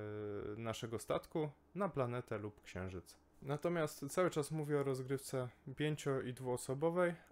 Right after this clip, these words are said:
ale myślę, że to są najbardziej skrajne przypadki, a pomiędzy, czyli trzy- i czteroosobową rozgrywkę, sami sobie pomyślcie, jaki kompromis byłby tutaj zastosowany,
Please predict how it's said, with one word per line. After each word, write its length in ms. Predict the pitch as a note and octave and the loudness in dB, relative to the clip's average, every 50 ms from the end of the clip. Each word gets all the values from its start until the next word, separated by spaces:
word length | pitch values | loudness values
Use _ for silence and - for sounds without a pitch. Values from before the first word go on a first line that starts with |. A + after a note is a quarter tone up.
| - | -2
ale 200 | - C3+ C#3 C#3+ | 0 2 2 2
myślę, 320 | C#3+ D3+ D3 - - D#3 C#3+ | 2 0 0 0 2 2 2
że 120 | C#3 C3+ | 2 0
to 100 | - C#3 | -4 -6
są 140 | - - C#3+ | -4 -2 0
najbardziej 500 | C#3 C3+ C3+ C3 C#3 C#3+ C#3 C#3+ C#3 C3 | 0 0 0 2 2 2 2 2 0 -2
skrajne 460 | - - - C#3+ C#3+ C#3+ C#3+ C3+ B2+ | -2 0 2 2 4 4 4 2 0
przypadki, 720 | - - - - - D#3 E3 - - - - F3 E3 D#3+ - - - - - - - - | -2 -4 -4 0 2 2 2 0 -2 -4 -4 -2 -2 -4 -6 -10 -20 -20 -20 -20 -2 2
a 100 | F#3 F#3+ | 2 4
pomiędzy, 600 | F#3+ F3+ D#3 D3+ D3+ D#3 D3+ C#3+ C3 B2+ A#2+ A#2 - | 4 4 4 4 4 4 4 4 2 2 0 -2 -4
czyli 260 | - - B2+ A#2 A#2 A#2+ - | -8 -6 -6 -6 -6 -8 -8
trzy- 360 | - - - - D#3+ D3 C#3 - | -6 -6 -2 2 4 4 4 4
i 80 | - A#2 | 2 -4
czteroosobową 1080 | - - - C#3 B2+ B2 A#2+ A#2+ B2 - B2+ B2 - - C3 B2 B2+ B2 A#2+ B2+ B2+ | -10 -6 -4 0 0 2 2 0 0 -2 -4 -4 -2 -4 -4 -2 -2 -2 -2 -2 0
rozgrywkę, 640 | B2 C3 C3 C3+ C#3+ D#3+ D#3+ - - - D3 C#3 C3+ - - - | 0 0 -2 0 -2 -2 -2 -2 -2 0 0 0 -2 -4 -10 -14
sami 340 | - - - - E3+ F3 C#3+ | -10 -4 0 2 2 2 2
sobie 260 | - C#3 B2 B2+ B2 | 2 0 0 0 0
pomyślcie, 540 | - C3 B2 B2+ C3+ C3 - - - B2 A#2+ - - | 0 -2 -2 -2 -2 -4 -2 -2 -2 -2 -2 -4 -8
jaki 720 | - D3 C3+ C#3 C#3+ C#3+ C#3 C#3+ - - B2+ C3 B2+ B2 - - | -8 -2 2 4 4 4 4 2 -4 -12 -10 -10 -10 -10 -10 -8
kompromis 680 | - - C3+ B2+ B2 - - C3 C3 B2+ B2 A#2 A2 A2 | -4 -2 0 0 0 0 2 2 2 2 0 -2 -4 -4
byłby 420 | G#2+ G#2+ A#2 A2+ A2 A2 A2 G#2+ | -4 -4 -4 -4 -4 -4 -6 -8
tutaj 440 | - - A2 - - A2 G2+ G#2 G#2 B2 - | -8 -10 -12 -8 -6 -4 -4 -4 -4 -4 -6
zastosowany, 880 | G#2 A2+ G#2 - G#2+ - - - A2 - - A2 A2 A#2+ A2+ G#2+ G2+ | -6 -6 -4 -4 -6 -6 -6 -10 -8 -6 -4 -2 0 2 0 0 -2